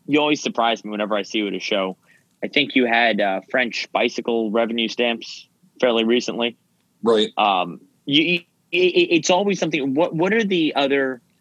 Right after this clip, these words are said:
Speaker 1: uh, interests that you keep coming back to? What are the ones that are not passing fads that maybe you've built an exhibit, or again, maybe it's just the,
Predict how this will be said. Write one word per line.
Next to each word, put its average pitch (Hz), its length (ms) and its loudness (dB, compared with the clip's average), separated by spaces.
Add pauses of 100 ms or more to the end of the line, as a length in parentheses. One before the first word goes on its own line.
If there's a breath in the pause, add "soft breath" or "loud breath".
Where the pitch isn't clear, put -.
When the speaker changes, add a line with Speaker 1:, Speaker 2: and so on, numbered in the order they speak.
(160)
Speaker 1:
uh, 113 220 2
interests 131 600 -2
that - 120 -4
you 107 120 0
keep 113 220 0
coming 104 280 0
back 95 260 0
to? 101 80 0
What 123 200 4
are 143 60 2
the 139 80 4
ones 120 420 0
that 110 100 2
are 104 80 2
not 104 360 0
passing 101 440 -2
fads 92 600 -4 (340 soft breath)
that 113 300 2
maybe 135 200 4
you've 135 140 2
built 135 240 0
an 131 80 0
exhibit, 165 380 0
or 110 200 0
again, 110 200 0
maybe 104 280 0
it's 92 120 -6
just - 260 -10
the, 101 240 -2